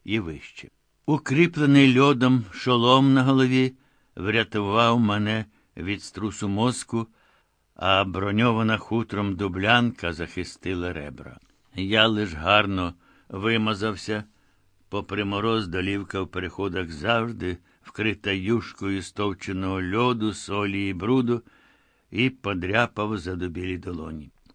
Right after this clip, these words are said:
Підіймаючись і обтрушуючись, тихо лаявся. Зацікавлені писки продавців визирали з віконець, що воно таке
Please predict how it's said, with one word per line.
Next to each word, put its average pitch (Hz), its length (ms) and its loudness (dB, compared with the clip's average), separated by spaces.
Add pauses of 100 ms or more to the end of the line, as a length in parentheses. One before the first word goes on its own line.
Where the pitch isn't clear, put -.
Підіймаючись 104 1040 -2 (260)
і 104 120 -2
обтрушуючись, 92 1120 -4 (300)
тихо 95 320 -6
лаявся. 85 600 -8 (420)
Зацікавлені 123 920 2
писки 120 460 0
продавців 120 840 2
визирали 113 680 2
з 95 120 -8
віконець, 113 720 0 (400)
що 123 340 0
воно 113 240 2
таке 107 440 -2